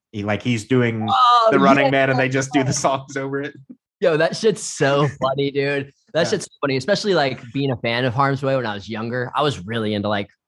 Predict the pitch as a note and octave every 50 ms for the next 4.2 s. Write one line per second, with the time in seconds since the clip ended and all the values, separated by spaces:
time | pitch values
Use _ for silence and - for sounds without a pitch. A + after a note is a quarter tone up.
0 | _ _ _ _ _ - C3+ A#2 A2+ G#2+ - A#2+ A2 G#2+ G#2+ - - A#2+ A2 G#2
1 | G#2 G2 F#2+ - _ _ _ _ _ - A#2 G#2+ G2+ G2+ G#2 G#2+ G#2 G#2 G#2 G#2
2 | G#2 F#2+ G#2 G#2+ G#2 G#2+ G2+ G#2 G2+ G2+ - _ _ _ _ _ - _ - A#2
3 | A2 A2 G#2+ G#2+ G2+ G2 C3 C3+ C#3 C3 C3+ A#2+ B2 A#2+ A#2+ B2 C3 C3+ D#3+ D3
4 | B2+ A2+ -